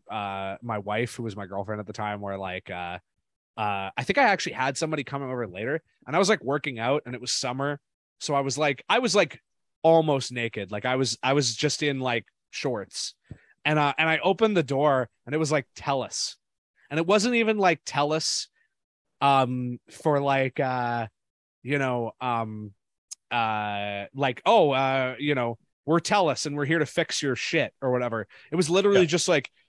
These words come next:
Speaker 1: uh, "We're Telus, and for some reason, we're going door to door to tell you about some
Speaker 2: What?
Speaker 1: fucking opportunity," or whatever. Yeah, I shit you not.
Speaker 2: <laughs>
Speaker 1: And, uh,
Speaker 2: That
Speaker 1: or,
Speaker 2: was a
Speaker 1: like,
Speaker 2: scam. That was probably a scammer.
Speaker 1: it might have been a scam, but, like,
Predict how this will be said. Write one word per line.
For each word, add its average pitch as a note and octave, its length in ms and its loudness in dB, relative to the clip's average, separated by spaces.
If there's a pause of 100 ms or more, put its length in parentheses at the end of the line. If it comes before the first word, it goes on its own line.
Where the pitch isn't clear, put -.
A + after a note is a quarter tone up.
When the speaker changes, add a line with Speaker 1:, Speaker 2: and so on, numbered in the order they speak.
(160)
Speaker 1:
uh, D3 160 4
"We're C#4 160 4
Telus, G#3 400 4
and D#3+ 140 -4
for D#3 80 -6
some G#3+ 240 2
reason, A3+ 260 -2
we're G3 80 0
going F3+ 300 2
door E3 240 2
to D#3+ 80 0
door D3+ 200 2
to B2+ 120 -4
tell C#3+ 240 -2
you C#3 120 0
about A#2+ 360 -2 (500)
some D3+ 240 2
Speaker 2:
What? A3 260 6
Speaker 1:
fucking A#4 180 8
opportunity," D#3 720 2
or B2+ 80 0
whatever. A#2+ 180 -2
Yeah, B2 260 2
I A#2 80 -4
shit E3 320 0
you C#3 140 0
not. A2 320 -2
Speaker 2:
<laughs> - 480 -12
Speaker 1:
And, D3 260 2
uh, C#3+ 120 4
Speaker 2:
That C4+ 100 8
Speaker 1:
or, A#3 60 12
Speaker 2:
was G#3+ 80 6
a - 20 4
Speaker 1:
like, G3+ 160 4
Speaker 2:
scam. D#3+ 400 4
That E3+ 100 10
was G#3+ 80 8
probably D#3+ 280 2
a B2 40 -2
scammer. B2+ 480 -4
Speaker 1:
it G#3 140 2
might B3 160 6
have G#3+ 80 0
been G3 120 4
a E3 40 2
scam, D#3 440 0
but, D#3 160 -2
like, E3+ 300 0